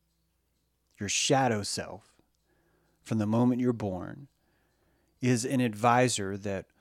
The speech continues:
will always have its own ideas about things and will block you from even being able to communicate certain things from coming through, and you will not know it. This is happening in the thalamus, by the way, which is,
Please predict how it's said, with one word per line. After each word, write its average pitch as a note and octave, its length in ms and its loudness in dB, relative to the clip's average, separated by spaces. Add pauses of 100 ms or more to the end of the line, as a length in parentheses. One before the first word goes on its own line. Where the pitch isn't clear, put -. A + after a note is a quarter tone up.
(260)
will A#2+ 180 0
always B2+ 600 6
have A2+ 480 0
its G#2+ 300 -8
own A#2 300 -2
ideas G2+ 600 -6
about F2+ 320 -8
things F2+ 520 -14 (600)
and A2 180 -2
will A2 160 -2
block A2+ 680 -2
you G2 380 -14 (540)
from G#2+ 220 -6
even A2 300 -4
being G#2 300 -6
able G2+ 220 -8
to - 140 -16
communicate E3 800 -6
certain D#2+ 320 -8
things F2 380 -10
from F#2 160 -10
coming F2+ 300 -10
through, C3 400 -2 (500)
and F#2+ 160 -6
you A#2+ 140 -2
will A2+ 120 0
not G2 280 -2
know F2 240 -8
it. F#2 140 -14 (440)
This G#2 220 -2
is A2 140 -2
happening G2+ 440 -2
in G#2+ 120 -4
the G#2+ 60 -6
thalamus, D3+ 500 0
by E2+ 200 -6
the E2 80 -10
way, D#2+ 400 -10 (220)
which - 180 -12
is, F#2 300 -10